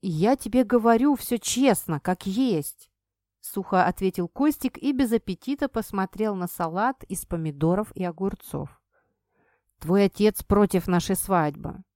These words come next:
Значит, наша ближайшая совместная жизнь будет омрачена скандалами. Раньше я не анализировал такой поворот событий, но сейчас». «Струсил, что ли?» удивленно спросила Алька,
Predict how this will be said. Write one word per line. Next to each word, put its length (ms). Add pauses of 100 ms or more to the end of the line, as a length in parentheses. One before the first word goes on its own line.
(340)
Значит, 460
наша 300
ближайшая 680
совместная 760
жизнь 460 (340)
будет 400
омрачена 520
скандалами. 880 (760)
Раньше 480
я 260
не 180
анализировал 800
такой 360
поворот 460
событий, 600
но 140
сейчас». 680 (840)
«Струсил, 580
что 320
ли?» 240 (1080)
удивленно 600
спросила 600
Алька, 500